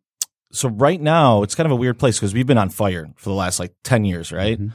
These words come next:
Speaker 1: What do you see happening going forward from here?
Speaker 2: Yeah, you know, it's, it's fascinating. It's, it's the ten-year anniversary now.
Speaker 1: Yeah.
Speaker 2: It, I think it was August when Lehman Brothers collapsed.
Speaker 1: Yeah.
Speaker 2: And I,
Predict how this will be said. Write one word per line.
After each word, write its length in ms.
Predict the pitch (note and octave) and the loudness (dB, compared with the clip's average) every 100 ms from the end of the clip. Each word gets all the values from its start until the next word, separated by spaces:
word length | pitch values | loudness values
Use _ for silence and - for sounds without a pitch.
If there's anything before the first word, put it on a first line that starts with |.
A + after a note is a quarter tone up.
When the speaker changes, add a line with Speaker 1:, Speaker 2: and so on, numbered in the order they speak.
| - _ _ _ | -14 _ _ _
Speaker 1:
What 140 | - C#3+ | -2 0
do 60 | |
you 80 | G3+ | 0
see 240 | - D3+ C3 | 0 2 4
happening 460 | G2 F2+ F2 F2 | 2 0 -4 -10
going 220 | D#2+ F#2 F2+ | -6 -4 -4
forward 380 | F#2 F2 E2 | -6 -8 -8
from 120 | - D#2+ | -12 -12
here? 180 | D#2 G2 _ - - _ _ - | -12 -16 _ -20 -20 _ _ -2
Speaker 2:
Yeah, 140 | A#2 A#2 | 2 2
you 140 | E3+ E3+ | 4 4
know, 60 | |
it's, 180 | A#2 - | 4 0
it's 220 | - - | -6 -4
fascinating. 500 | - C#3 B2 B2+ A2+ | 0 2 2 0 0
It's, 160 | G2+ - | -2 -4
it's 240 | - C#3 | -6 -4
the 100 | B2 | -2
ten-year 480 | - - D3+ D3 C3+ | -2 2 4 4 4
anniversary 600 | B2 A2+ A#2+ B2 - G#2 | 2 0 0 0 -2 -4
now. 380 | G2 E2+ E2+ F2 | -4 -4 -6 -10
Speaker 1:
Yeah. 300 | - F#2+ A2 E2 | -4 -2 -2 -4
Speaker 2:
It, 180 | - B2 - | -4 -6 -2
I 120 | B2 | -2
think 200 | C#3+ C3 | 0 0
it 40 | |
was 160 | B2 G#2 | 0 -2
August 640 | - B2 B2+ A#2 F2+ - | 2 4 4 2 -4 -8
when 680 | A2 A2+ G2+ G2 F#2+ F#2+ F#2+ - | -8 -2 0 2 0 -2 -4 -2
Lehman 340 | A#2 A2 G2+ | 0 0 0
Brothers 300 | G2+ F#2+ F#2+ | 0 0 -4
collapsed. 560 | - A2+ F#2 E2+ D#2 F2+ | -2 0 0 0 -4 -2
Speaker 1:
Yeah. 200 | A2 F#2+ | -2 -2
Speaker 2:
And 120 | A#2 | 0
I, 140 | G#2+ | 0